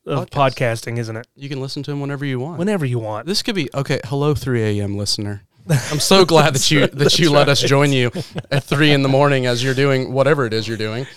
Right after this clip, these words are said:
Speaker 1: Hello, sir, running on your treadmill.
Speaker 2: <laughs>
Speaker 1: Wherever you find yourself, uh, it, it is a, is an awesome time to tune into the Voice of Camp Nathaniel,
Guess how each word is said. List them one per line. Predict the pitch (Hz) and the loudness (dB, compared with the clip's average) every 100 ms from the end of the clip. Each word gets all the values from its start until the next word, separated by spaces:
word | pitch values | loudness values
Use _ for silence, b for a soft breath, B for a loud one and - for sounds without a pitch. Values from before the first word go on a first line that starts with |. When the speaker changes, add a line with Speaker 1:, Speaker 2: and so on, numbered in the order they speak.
| - | 0
Speaker 1:
Hello, | 254 262 240 | 2 4 4
sir, | - 165 151 170 | 4 2 4 6
running | 175 170 160 | 6 6 4
on | 160 | 2
your | 143 | 0
treadmill. | 135 - 151 127 120 117 123 | -2 0 0 0 0 2 2
Speaker 2:
<laughs> | 139 151 113 - - - | 0 -6 -8 -12 -14 -8
Speaker 1:
Wherever | - 208 240 277 269 | 2 6 6 6 2
you | 254 233 | 0 2
find | 233 220 220 180 | 4 6 6 4
yourself, | 165 - 165 156 147 | 2 4 4 4 4
uh, | 160 147 147 147 | 2 4 6 4
it, | - 170 | 2 2
it | 165 170 165 | 2 0 0
is | 151 139 | 0 2
a, | 135 147 | 0 2
is | 151 127 | 0 0
an | 139 | 2
awesome | 156 156 151 | 2 2 -2
time | 143 147 143 | 0 0 0
to | - | -4
tune | 123 160 151 | -2 0 0
into | 139 | -2
the | |
Voice | 127 139 - | -2 -4 -4
of | |
Camp | 147 151 | -6 -6
Nathaniel, | 127 123 120 123 117 | -8 -6 -4 -4 -6